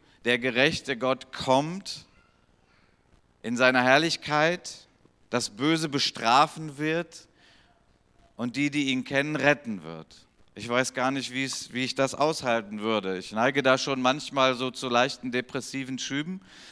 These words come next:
wenn ich zu viel Nachrichten schaue. Ich bin ins-, insgesamt sehr interessiert an den Entwicklungen unserer Welt, besonders an Menschen und wie es ihnen geht. Und von daher habe ich so dieses Mitgefühl mit Menschen, denen es schlecht geht. Und dann ist es schon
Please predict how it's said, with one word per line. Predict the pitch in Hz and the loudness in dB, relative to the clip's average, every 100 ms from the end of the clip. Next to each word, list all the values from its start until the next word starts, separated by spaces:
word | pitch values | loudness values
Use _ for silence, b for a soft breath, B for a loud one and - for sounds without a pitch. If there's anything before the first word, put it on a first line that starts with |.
| B | B
wenn | - 123 | -2 0
ich | 127 - | 0 -4
zu | - 156 | -6 -4
viel | 170 - 143 139 131 120 B B - | -6 -4 2 2 2 -2 B B 0
Nachrichten | 123 120 104 95 - 95 | 4 4 2 -10 -10 -8
schaue. | - 95 90 85 | -4 -2 -2 -2
Ich | 80 - | -8 -10
bin | 107 | -10
ins-, | 107 113 - - | -10 -10 -16 -16
insgesamt | 92 110 - - 110 110 113 | -16 -16 -18 -14 -6 -4 -4
sehr | 98 127 135 | 0 0 0
interessiert | 131 120 - 160 165 107 | -4 -8 -4 4 4 2
an | 95 104 | -6 -6
den | 104 | -6
Entwicklungen | 101 101 104 110 110 104 | -6 -6 -6 -6 -6 -6
unserer | 101 104 95 104 | -6 -6 -2 -2
Welt, | 95 113 147 156 - B B B | 2 4 4 2 -14 B B B
besonders | - 98 117 113 107 - | -16 -8 -4 -4 -6 -10
an | 101 104 | -10 -2
Menschen | 123 131 131 156 170 | 0 2 0 -2 -4
und | 143 107 | -8 -6
wie | 117 | -6
es | 117 | -6
ihnen | 117 110 110 | -6 -6 -6
geht. | 104 120 180 131 | -2 -2 -2 -4
Und | 113 | -12
von | - 113 | -10 -8
daher | 113 120 | 0 2
habe | 120 127 | 2 -2
ich | 127 | -6
so | - | -10
dieses | 120 117 113 - | -10 -10 -12 -10
Mitgefühl | 123 - 156 - 151 156 160 - B B B B B B B B B B _ _ _ _ _ _ _ | -12 -10 -12 -8 -4 -4 -4 -10 B B B B B B B B B B _ _ _ _ _ _ _
mit | 120 - | -10 -2
Menschen, | 123 131 147 143 | 2 2 2 0
denen | 131 131 | 2 2
es | 127 - | 0 -4
schlecht | 120 139 - - | -2 -2 -2 -8
geht. | 156 170 175 | -6 -4 -4
Und | 127 113 | -6 -4
dann | 120 113 | -4 -4
ist | 120 - | -6 -10
es | 135 | -8
schon | - 135 147 170 165 | -8 -4 -4 -4 -6